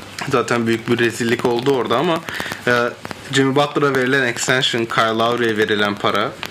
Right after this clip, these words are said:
yani sign and trade olduğu için Kyle Lowry'e verilen para ve kurulan kadro işte P J Tucker'la Markieff Morris'le birlikte. Şimdi evet her şampiyon takımında P J Tucker oynayabilir. Her şampiyon olmak isteyen takımda Markieff Morris de oynayabilir ama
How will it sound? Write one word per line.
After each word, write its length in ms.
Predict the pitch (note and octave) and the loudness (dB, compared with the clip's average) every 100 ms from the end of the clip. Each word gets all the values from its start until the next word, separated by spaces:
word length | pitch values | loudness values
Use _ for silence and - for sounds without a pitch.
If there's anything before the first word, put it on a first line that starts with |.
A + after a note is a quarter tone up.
| A2 - - | -10 -6 0
yani 280 | A2 G2 F#2+ - - | 2 0 -4 -8 -4
sign 240 | - A2+ | 0 0
and 140 | G#2+ G2+ | 0 -2
trade 280 | - G#2+ | 0 2
olduğu 200 | G#2+ G#2 | 0 0
için 200 | A2 A#2 | 0 0
Kyle 140 | A2 A#2 | 0 2
Lowry'e 420 | A2 A2+ A#2 A2+ | 2 2 2 0
verilen 360 | G#2 G2+ F#2+ G2 | 0 0 0 0
para 300 | A2+ A2+ A2+ | 0 2 2
ve 140 | A2+ - - - - | 0 -4 -12 -12 -2
kurulan 360 | C#3+ B2+ B2+ | 2 2 2
kadro 300 | B2+ A#2 G#2 | 0 0 0
işte 280 | G#2 - G#2+ | -2 0 -2
P 220 | F#2+ A#2 | 0 0
J 180 | G#2 A2 | 2 0
Tucker'la 340 | A#2+ - G#2+ G#2+ | 0 -2 0 2
Markieff 380 | G#2+ G#2 A2 | 0 -2 -2
Morris'le 320 | A2+ G#2+ - F#2+ | 0 0 0 -2
birlikte. 240 | F#2 - | 0 0
Şimdi 340 | - A#2+ A2+ A2+ - - - - - - - - B2+ | 0 2 0 -2 -10 -12 -12 -12 -16 -16 -16 -6 0
evet 280 | B2 A#2+ | 0 -2
her 220 | B2 C#3 C#3 - | 0 0 0 -2
şampiyon 480 | - B2+ A#2 B2+ | 0 0 0 0
takımında 640 | B2+ B2+ C3 B2 A#2+ C3 C3 - - | 0 0 0 2 2 2 0 -6 -4
P 120 | B2 | 0
J 200 | A2+ A2 | 0 0
Tucker 240 | B2 - | 0 0
oynayabilir. 520 | A#2 A2 A2 G#2 G#2 A2 | 0 2 0 0 0 0
Her 200 | B2 A2+ | 0 0
şampiyon 480 | A#2 G#2 A#2 A#2 - | 0 0 0 0 0
olmak 360 | A#2 A2+ A2+ - | 0 2 0 0
isteyen 240 | - A2 | 0 0
takımda 400 | A#2 - A2+ A2 | 0 0 2 0
Markieff 480 | - A#2 G#2+ G#2+ - | 0 0 0 -2 0
Morris 320 | A2+ C3 - | 0 0 0
de 40 | |
oynayabilir 400 | G#2 F#2 F2 G2 | 0 2 0 2
ama 260 | A2+ B2+ C3 | 2 2 -2